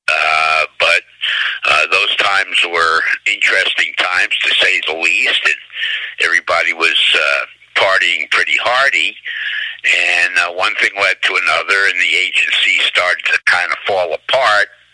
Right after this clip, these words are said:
So I met these folks,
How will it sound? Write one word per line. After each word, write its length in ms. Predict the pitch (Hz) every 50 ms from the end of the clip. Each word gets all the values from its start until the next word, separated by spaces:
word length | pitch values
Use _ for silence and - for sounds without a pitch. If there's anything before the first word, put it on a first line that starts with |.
| _ _ _ _ _ _ - - - - - - - - - -
So 580 | - 113 110 104 104 101 98 95 95 95 95 -
I 360 | - 95 101 101 104 107 107 - _ _ - - 82 90 95
met 160 | 98 98 - -
these 200 | - 95 92 - - - -
folks, 400 | 98 92 92 95 95 - -